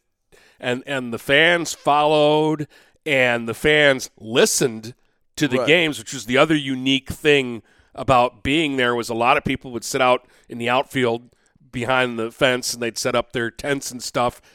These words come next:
Speaker 1: 'cause you're out there all day long for some of those tournaments. And they'd actually be streaming the game while it was going on, which, which was kind of
Speaker 2: Right.
Speaker 1: fun 'cause then people would walk by ya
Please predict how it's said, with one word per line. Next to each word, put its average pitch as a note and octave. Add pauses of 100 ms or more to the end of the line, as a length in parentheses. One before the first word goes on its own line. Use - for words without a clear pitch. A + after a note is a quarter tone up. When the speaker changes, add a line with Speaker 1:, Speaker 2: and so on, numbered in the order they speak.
(140)
Speaker 1:
'cause A2
you're A2+
out C3+
there A#2+
all A#2+
day A2+
long B2
for A2
some B2+
of A2+
those G2+
tournaments. A2+ (360)
And C3
they'd D#3+
actually E3
be C#3
streaming D#3
the C3+
game C#3 (260)
while A#2+
it C#3+
was B2+
going C3+
on, G#2+ (360)
which, A#2+ (160)
which C3+
was A#2
kind A#2+
of G2+
Speaker 2:
Right. -
Speaker 1:
fun A#2
'cause B2+
then B2+
people C3+
would A#2+
walk A#2+
by C#3
ya A#2+